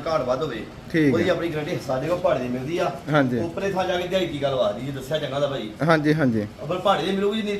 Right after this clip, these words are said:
Speaker 1: ਉਪਰੇ ਥਾਂ ਜਾ ਕੇ ਲਵਾ ਦਈਏ।
Speaker 2: ਇੱਕ ਵਾਰੀ ਕਰਿਓ ਇੱਧਰ ਨੂੰ ਫੇਰ। ਇਹ ਆ ਵੀਰ ਸੋਹਣ ਪੁਣੇ ਦਾ ਮੁੱਲ ਆ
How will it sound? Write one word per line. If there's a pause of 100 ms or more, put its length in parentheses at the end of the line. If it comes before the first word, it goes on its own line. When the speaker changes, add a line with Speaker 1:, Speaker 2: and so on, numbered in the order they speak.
Speaker 1:
ਉਪਰੇ
ਥਾਂ (120)
ਜਾ
ਕੇ
ਲਵਾ
ਦਈਏ।
Speaker 2:
ਇੱਕ
ਵਾਰੀ
ਕਰਿਓ
ਇੱਧਰ
ਨੂੰ
ਫੇਰ। (480)
ਇਹ
ਆ
ਵੀਰ
ਸੋਹਣ
ਪੁਣੇ
ਦਾ
ਮੁੱਲ
ਆ